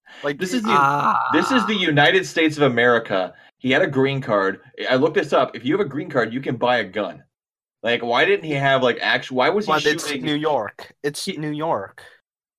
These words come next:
Speaker 2: What do you mean
Speaker 1: Um,
Speaker 2: it's New
Speaker 1: they
Speaker 2: York? You could, you could, he, he lived all around the country. Like, he could have, he could have picked it. He lived in Florida at one point. Like, you can get guns.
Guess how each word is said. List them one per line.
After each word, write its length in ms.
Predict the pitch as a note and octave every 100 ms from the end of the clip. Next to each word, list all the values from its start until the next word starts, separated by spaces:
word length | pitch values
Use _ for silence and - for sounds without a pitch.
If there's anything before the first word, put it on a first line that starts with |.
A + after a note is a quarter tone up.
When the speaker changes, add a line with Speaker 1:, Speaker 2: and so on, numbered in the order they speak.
| _ _
Speaker 2:
What 100 | E3
do 40 |
you 40 | G#3+
mean 100 | F#3
Speaker 1:
Um, 60 |
Speaker 2:
it's 80 | C#3+
New 60 | B2
Speaker 1:
they 40 |
Speaker 2:
York? 220 | G#2+ G2
You 60 | C#3
could, 180 | - - -
you 80 |
could, 180 | D3 F#3
he, 180 | C#3 G3+
he 180 | - G3+
lived 220 | A3 G3+
all 180 | E3 F#3
around 180 | F#3+ E3+
the 80 |
country. 400 | D#3 D#3+ F#3+ G#2 F#2+
Like, 140 | G2+
he 100 | -
could 140 | G3+
have, 180 | E3+ C#3
he 180 | B2 F3+
could 120 | G3+
have 100 | D#3
picked 160 | D#3 C#3+
it. 80 | B2+
He 80 | F3
lived 180 | G3+
in 120 | F3+ D#3
Florida 380 | - C3+ -
at 100 | A2+ F#2+
one 160 | G2
point. 300 | F#2 E2 D2 _ _ _ _
Like, 100 | A2
you 120 | A#2 E3+
can 80 |
get 220 | G3 F3 C#3+
guns. 440 | D#3+ B2 - -